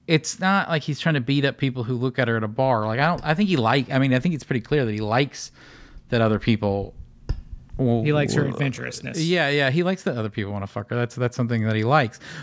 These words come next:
Speaker 1: What he doesn't like is that she is demanding of him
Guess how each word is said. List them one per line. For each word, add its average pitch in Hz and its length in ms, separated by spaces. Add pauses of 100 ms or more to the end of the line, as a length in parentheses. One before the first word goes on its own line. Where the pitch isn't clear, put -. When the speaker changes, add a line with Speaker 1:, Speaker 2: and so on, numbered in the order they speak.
(120)
Speaker 1:
What 151 100
he 143 100
doesn't 185 460
like 123 320
is 131 220
that 127 180
she 151 760 (600)
is 117 140
demanding 131 640
of 110 140
him 135 540